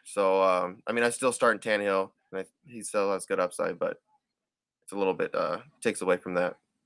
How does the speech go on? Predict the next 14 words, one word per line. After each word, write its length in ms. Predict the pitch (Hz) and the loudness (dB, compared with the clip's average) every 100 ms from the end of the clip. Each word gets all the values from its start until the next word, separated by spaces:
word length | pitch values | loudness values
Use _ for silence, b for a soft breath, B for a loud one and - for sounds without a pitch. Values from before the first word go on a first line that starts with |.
| _ | _
upside 480 | 107 104 - 90 87 | 4 4 6 6 6
for, 280 | - 95 92 | 2 2 2
uh, 160 | 90 | 0
Julio. 420 | 95 101 95 95 101 _ _ _ _ _ _ _ | -4 -8 -4 -4 -6 _ _ _ _ _ _ _
Not, 240 | 92 92 85 104 | 2 4 4 0
uh, 140 | 90 | 2
less 260 | 92 98 - | 4 2 4
time, 260 | 95 87 | 2 4
you 60 | 87 | 2
know. 220 | 87 90 _ _ b b b _ _ _ _ _ _ _ _ _ _ _ _ _ - - - _ _ _ _ _ _ _ _ _ - - _ _ - | 0 -2 _ _ b b b _ _ _ _ _ _ _ _ _ _ _ _ _ -14 -12 -16 _ _ _ _ _ _ _ _ _ -20 -20 _ _ 8
Facebook 380 | 139 143 135 139 | 8 10 4 6
user, 320 | 139 127 135 | 4 6 6
what's 240 | 123 117 | 6 8
up? 300 | 151 143 - | 8 8 4